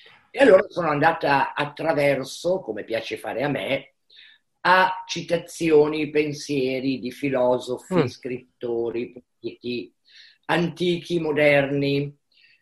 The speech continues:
Speaker 2: Mm.
Speaker 1: E alcuni di questi mi hanno attirato l'attenzione perché chiariscono un po'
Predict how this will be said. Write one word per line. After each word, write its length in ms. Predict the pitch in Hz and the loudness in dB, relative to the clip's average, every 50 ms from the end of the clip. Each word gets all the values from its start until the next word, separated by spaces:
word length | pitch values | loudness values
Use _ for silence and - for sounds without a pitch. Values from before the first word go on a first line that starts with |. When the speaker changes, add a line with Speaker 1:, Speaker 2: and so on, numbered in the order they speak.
| _ _ _ _ - | _ _ _ _ -10
Speaker 2:
Mm. 80 | 160 147 | -10 -6
Speaker 1:
E 760 | 135 196 202 202 202 202 196 185 185 175 170 165 160 147 143 _ _ _ _ _ _ _ - | -4 -2 -2 0 0 0 0 0 0 0 -2 -4 -6 -8 -12 _ _ _ _ _ _ _ -14
alcuni 420 | - - - - 262 262 240 180 | -14 -12 -6 -4 -4 -2 -2 -2
di 140 | 170 175 175 | -2 -4 -2
questi 480 | - 180 156 147 139 - - - 180 170 | 0 2 2 2 0 -4 -8 -8 -8 -6
mi 100 | 160 143 | -4 -2
hanno 260 | 135 139 139 139 143 | -2 -2 -2 -2 -2
attirato 560 | 139 - - 147 151 135 120 117 - - 143 | -4 -6 -4 -2 -2 0 0 -2 -2 -4 -2
l'attenzione 1120 | 127 123 - - 135 143 143 139 - - - 135 117 95 90 95 104 113 143 175 170 - _ _ _ _ _ _ _ _ _ _ _ _ _ _ _ _ _ _ _ _ | -2 -4 -6 -6 -6 -6 -6 -8 -10 -10 -6 -6 -4 -4 -4 -6 -4 -4 -4 -4 -6 -12 _ _ _ _ _ _ _ _ _ _ _ _ _ _ _ _ _ _ _ _
perché 320 | - 226 254 - 196 147 | -8 -8 -4 -2 -2 -2
chiariscono 800 | 139 - 233 226 202 175 156 151 151 143 - - - 165 139 135 131 | 0 0 2 2 2 2 0 -2 -8 -12 -14 -8 -4 -2 -2 -2 -2
un 140 | 127 123 - | -6 -6 -2
po' 460 | 135 131 135 127 - - - _ | 0 0 2 0 -2 -6 -14 _